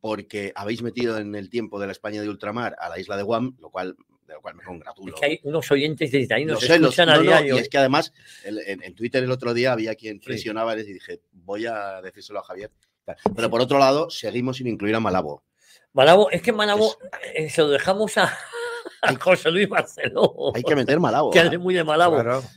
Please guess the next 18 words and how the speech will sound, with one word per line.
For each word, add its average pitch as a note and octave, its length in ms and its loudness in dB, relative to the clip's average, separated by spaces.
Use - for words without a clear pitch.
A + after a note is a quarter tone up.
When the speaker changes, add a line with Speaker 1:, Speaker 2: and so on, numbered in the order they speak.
Speaker 2:
Bueno, B2 320 4
igual, C3+ 340 4
eh, C3 120 2
ya C#3+ 140 6
esta D#3 200 2
suscripción C#3+ 560 -8
popular, C#3+ 480 -2
igual, C3 440 2
eh, A#2+ 180 -6
acabamos A#2 400 -4
incluyendo B2+ 380 -12
Malabo C3 280 -2
a B2 60 0
partir A2 300 -6
del B2 180 -10
uno C#3 220 -6
de A#2+ 60 -2
abril, B2+ 260 -4